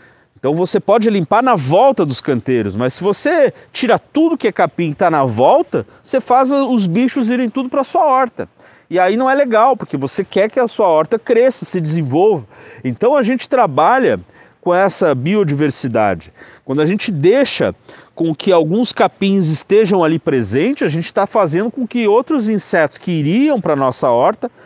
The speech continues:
vão lá pros capins. Por exemplo, aqui eu tenho estrategicamente a batata doce no meio das couves. Por quê? Porque pra onde vocês acham que as lagartas vêm comer? Elas vêm comer todas as folhas da,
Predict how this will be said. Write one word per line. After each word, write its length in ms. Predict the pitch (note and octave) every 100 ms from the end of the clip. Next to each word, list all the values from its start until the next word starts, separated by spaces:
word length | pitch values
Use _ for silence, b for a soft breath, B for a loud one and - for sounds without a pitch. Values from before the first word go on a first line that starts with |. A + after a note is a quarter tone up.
| b b b
vão 440 | A#2 A#2 A2+ F3+ A3
lá 120 | G#3
pros 220 | G#3+ G#3
capins. 400 | D4 C#4 A#3+ D#3
Por 120 | G#3
exemplo, 360 | G#3+ F3+ D#3 F#3
aqui 240 | D#3+ -
eu 120 | C#4
tenho 460 | B3+ - F#3+ D#3+ G#2 b b b
estrategicamente 1400 | A#3+ - D4+ C4 - A#3+ G#3+ - F#3+ D3+ C#3+ A#2+ - F#2+ B B B B
a 100 | C#3+
batata 480 | D3+ D#3 D#3+ D3+ C#3+
doce 400 | B2+ F#3+ - A3+
no 120 | F3
meio 180 | F3 F#3
das 240 | D#3+ -
couves. 480 | - F#3+ B3 A3+ -
Por 240 | - B3+
quê? 260 | - F#3 A2+ b b
Porque 240 | - F3 A#3
pra 220 | B3+ B3
onde 180 | C#4 C4+
vocês 380 | C#4+ - B3+
acham 240 | A#3 A3 -
que 60 |
as 100 | A3+
lagartas 560 | G3 F#3+ F3+ F#3 F#3 D#3+
vêm 160 | E3+ E3+
comer? 400 | F#3+ C#3+ A2+ E2 _ _ b
Elas 240 | - C4 A3+
vêm 80 |
comer 280 | C4 C4+ B3+
todas 220 | - E4
as 100 | F4+
folhas 320 | - B3+ A#3+ G#3+
da, 380 | E3 C3 G2+